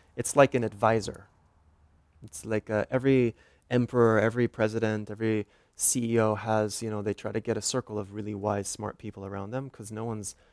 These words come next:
that great at making their own f-, full comprehension decisions.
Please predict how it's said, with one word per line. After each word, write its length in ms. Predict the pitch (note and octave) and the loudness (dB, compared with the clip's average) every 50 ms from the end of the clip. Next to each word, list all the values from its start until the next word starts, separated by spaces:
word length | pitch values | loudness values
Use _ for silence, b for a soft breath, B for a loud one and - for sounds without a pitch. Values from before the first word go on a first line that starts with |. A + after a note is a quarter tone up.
| b b - | b b -8
that 380 | G2+ - G#2+ G#2+ A2 - A2+ | -2 0 2 2 2 -2 -4
great 260 | - G#2+ G#2 G2+ G2 | -2 0 0 0 0
at 140 | - - - | -2 -6 -8
making 300 | G2 G2+ - - G#2 G2 | -10 -10 -10 -10 -14 -14
their 180 | F#2+ F#2+ G2 G2+ | -10 -8 -6 -6
own 260 | G#2 G#2 G2+ G2+ G2 b b b b b b b _ | -6 -6 -8 -10 -12 b b b b b b b _
f-, 400 | - - - - - - - - | -14 -12 -12 -12 -12 -14 -18 -16
full 440 | - - - - - C3 B2 A#2 A2+ | -14 -12 -12 -2 4 8 8 8 8
comprehension 760 | - - A2 G#2 G2+ - G#2+ G#2 G#2+ G#2+ G#2+ - - F#2+ F#2 | 6 2 -2 -4 -2 -2 -2 -2 -2 -4 -6 -6 -10 -12 -12
decisions. 640 | F2+ F#2+ - - A2+ G#2 G2+ F#2 F#2 F2+ - - | -12 -12 -8 -8 -8 -8 -8 -12 -14 -18 -20 -20